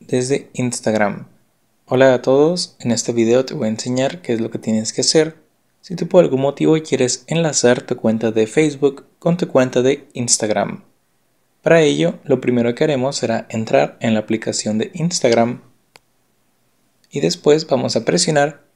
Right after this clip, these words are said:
en nuestro icono de perfil que se encuentra en la parte de abajo. Ahora que estamos aquí, vamos a presionar en las tres rayas que se encuentran en la parte de arriba para que se muestre este menú.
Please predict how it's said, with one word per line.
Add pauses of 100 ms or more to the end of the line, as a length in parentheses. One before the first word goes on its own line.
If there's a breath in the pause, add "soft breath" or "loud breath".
(260)
en
nuestro
icono
de
perfil
que
se
encuentra
en
la
parte
de
abajo. (1700)
Ahora
que
estamos
aquí,
vamos
a
presionar
en
las
tres
rayas
que
se
encuentran
en
la
parte
de
arriba (1300)
para
que
se
muestre
este
menú.